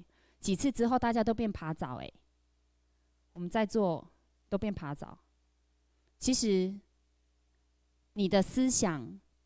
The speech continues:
观念一定要跳脱那个设限，你一定要知道说，我们现在台湾真正的立场，本土台湾人真正的立场，要怎么样才可以再跳起来？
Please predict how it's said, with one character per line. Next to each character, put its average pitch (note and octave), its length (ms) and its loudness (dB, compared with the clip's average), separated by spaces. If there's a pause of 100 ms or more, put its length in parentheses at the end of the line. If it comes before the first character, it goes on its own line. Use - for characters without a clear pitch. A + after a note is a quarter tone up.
观 A#3 260 2
念 G3+ 440 -2
一 G#3+ 80 0
定 B3+ 140 -2
要 B3+ 120 0
跳 A3 260 0
脱 G3+ 280 0
那 G#3 120 -4
个 F#3 120 -6
设 F#3 260 0
限， E3 340 -2 (1000)
你 G#3 100 2
一 B3 40 4
定 E4 120 4
要 E4+ 100 6
知 D4 140 0
道 C#4+ 160 2
说， A#3+ 500 4 (220)
我 G3 100 2
们 F3+ 160 0
现 C4+ 260 2
在 F#3 380 -2 (600)
台 G#3 180 4
湾 B3 220 4
真 B3+ 200 2
正 B3+ 160 2
的 F#3+ 80 0
立 G#3+ 160 -2
场， D#3 260 -4
本 A3 160 0
土 C4+ 140 2
台 G3 160 -2
湾 A3 140 0
人 F#3+ 160 -2
真 A3 200 2
正 G#3+ 140 0
的 F#3+ 80 -2
立 F#3+ 160 -4
场， D3 260 -10 (760)
要 D4+ 120 6
怎 F#3 160 0
么 E3+ 100 2
样 A3 180 0
才 F#3 160 -6
可 F3 180 -4
以 E3+ 80 -2
再 F3 140 -6
跳 F3+ 180 -4
起 D#3+ 160 -6
来？ - 180 -16